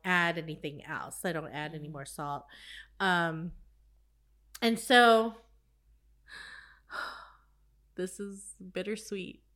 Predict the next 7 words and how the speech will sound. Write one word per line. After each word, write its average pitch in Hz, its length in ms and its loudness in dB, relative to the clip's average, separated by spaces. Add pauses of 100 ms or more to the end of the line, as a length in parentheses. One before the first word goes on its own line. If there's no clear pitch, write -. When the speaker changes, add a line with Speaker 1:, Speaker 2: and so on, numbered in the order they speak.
Speaker 1:
my 185 140 -8
friends. 180 600 -14 (920)
I 180 140 -2
ordered 190 480 -2
food. 185 640 -4 (500)
Like, 262 220 -2
I, 294 280 0